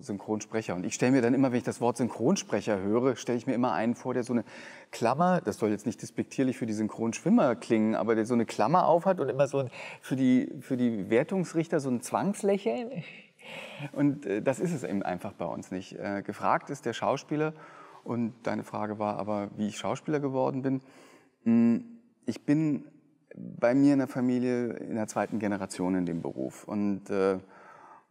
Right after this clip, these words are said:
das war jetzt nicht zwingend deswegen ein Weg, der beschritten werden musste. Aber, ähm, ich war ein ziemlich fauler Hund.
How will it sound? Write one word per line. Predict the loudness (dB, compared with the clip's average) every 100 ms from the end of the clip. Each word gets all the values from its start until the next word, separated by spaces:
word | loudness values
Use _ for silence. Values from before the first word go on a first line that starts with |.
| -20 -20 -16 -14 -10 -10 -8
das | -10 -10 -4
war | 2 2
jetzt | 2 0
nicht | -4
zwingend | 2 4 4 2
deswegen | 0 2 2 4 2 -2 -8 -20 _ -14
ein | -4 0
Weg, | 2 2 2
der | 0
beschritten | 0 -4 -6 -2 0
werden | 0 2
musste. | 2 2 0 -2 -4 -4 -20 -20 -20 -20 -8
Aber, | 0 2 2 0 0 2 2 2
ähm, | 2 2 2 0 0 -2 -4 -10 -20 -18 -16 -16 -18 -8
ich | -6 -2
war | 0
ein | 0
ziemlich | 2 2 2 0
fauler | -4 -4
Hund. | -4 -6